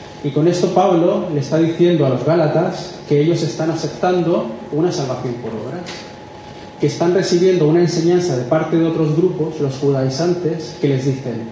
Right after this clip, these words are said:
"Está bien creer en Jesús, no lo negamos, le reconocemos, pero él no es un Jesús suficiente para la salvación.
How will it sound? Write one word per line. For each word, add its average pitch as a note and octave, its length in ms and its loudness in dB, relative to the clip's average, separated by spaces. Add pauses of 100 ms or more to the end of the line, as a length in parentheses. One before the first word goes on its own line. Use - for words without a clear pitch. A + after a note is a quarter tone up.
"Está D#3 180 -2
bien G3 220 2
creer D3+ 180 0
en C3+ 80 -4
Jesús, - 500 -10 (120)
no C3+ 100 -2
lo E3+ 100 2
negamos, D3+ 440 0
le C3 80 -2
reconocemos, B2+ 760 -4 (340)
pero D#3 240 4
él F3+ 160 4
no E3 140 4
es - 540 -2 (720)
un E3 180 4
Jesús E3 600 -2
suficiente C3 760 -4 (680)
para B2 200 -2
la A#2 80 -6
salvación. A#2 480 -8